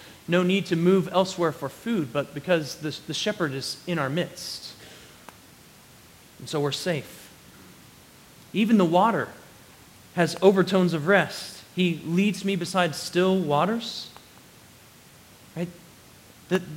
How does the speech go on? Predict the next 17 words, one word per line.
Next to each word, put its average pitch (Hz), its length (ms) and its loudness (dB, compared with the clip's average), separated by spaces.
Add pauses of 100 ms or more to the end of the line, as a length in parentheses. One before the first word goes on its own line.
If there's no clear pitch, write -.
(140)
the 175 80 2
sheep, 196 320 4
they, 196 220 2 (400)
they 226 140 2
don't 285 260 6
af-, 190 240 0 (160)
arrive 180 480 6
at, 262 220 6
they 185 80 2
don't 240 160 2
find 226 800 4 (340)
these 202 260 4
waters. 180 720 6 (640)
They're 220 160 8
led 226 260 10
to 165 140 2
them. 117 160 -4